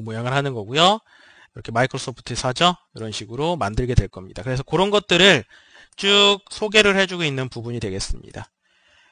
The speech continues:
그래서 여러분들이 먼저 강의를 보실 때,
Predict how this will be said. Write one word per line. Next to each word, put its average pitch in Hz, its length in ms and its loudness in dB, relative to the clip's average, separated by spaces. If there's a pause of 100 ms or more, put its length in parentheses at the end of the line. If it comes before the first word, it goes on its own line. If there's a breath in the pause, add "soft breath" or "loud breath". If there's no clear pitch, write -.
그래서 156 340 6
여러분들이 180 440 6
먼저 151 480 2
강의를 147 580 2
보실 131 320 -6
때, 156 420 6